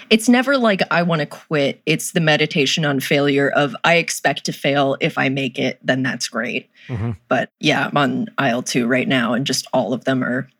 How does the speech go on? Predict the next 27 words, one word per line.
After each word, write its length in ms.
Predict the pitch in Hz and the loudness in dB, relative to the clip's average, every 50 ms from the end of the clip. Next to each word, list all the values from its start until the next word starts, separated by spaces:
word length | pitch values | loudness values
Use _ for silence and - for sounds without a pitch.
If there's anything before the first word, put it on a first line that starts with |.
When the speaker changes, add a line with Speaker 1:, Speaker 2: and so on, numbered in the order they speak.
| _ _ - | _ _ -10
Speaker 1:
I 60 | - | -6
can 140 | 180 180 165 | -2 2 4
get 100 | 185 196 | 4 4
'em 100 | 208 214 | 4 4
on 120 | 214 214 | 4 2
simple, 420 | 220 - 254 233 220 156 143 135 104 | 2 2 2 2 2 2 0 -4 -4
but 220 | - 139 127 - _ | -4 -6 -6 -6 _
regular, 540 | - 151 156 147 160 156 156 156 151 147 151 - _ - | 0 0 0 2 2 2 2 2 2 0 -2 -6 _ -6
ugh. 180 | 143 143 127 123 - - - - _ _ _ _ _ _ _ - | -6 -4 -4 -6 -10 -16 -20 -20 _ _ _ _ _ _ _ -4
But 180 | - 147 110 - | -2 -2 0 2
when 160 | 156 165 160 | 0 2 2
the 100 | 156 151 | 2 2
little 180 | 156 170 165 | 2 2 0
penguins 480 | 147 - - 151 139 135 131 131 120 - | 0 0 0 -2 0 0 0 -2 -2 -2
come 180 | - 143 135 139 | -2 0 0 0
out 160 | 131 127 - | 0 -2 -2
with 200 | - 127 - - | -2 -4 0 0
Beppy, 320 | 143 127 - - 123 123 | 0 0 0 -2 -2 -4
it's 160 | 127 - - | -4 -2 0
like, 140 | 131 123 113 104 | 2 2 2 2
Speaker 2:
Oh. 20 | |
Speaker 1:
"Fuck 400 | 98 - - 220 202 196 - - | 0 -2 0 0 0 0 0 -2
you 140 | 190 170 190 | 0 2 4
guys. 580 | 175 190 180 175 170 165 165 147 147 - - - | 4 4 4 4 4 4 2 0 0 -4 -4 -2
Are 60 | 180 | 0
you 140 | 208 240 262 | 2 2 2
serious?" 800 | 240 - - 262 254 254 240 240 233 226 233 - - - - | 2 2 2 2 2 2 4 2 2 2 0 -4 -8 -10 -12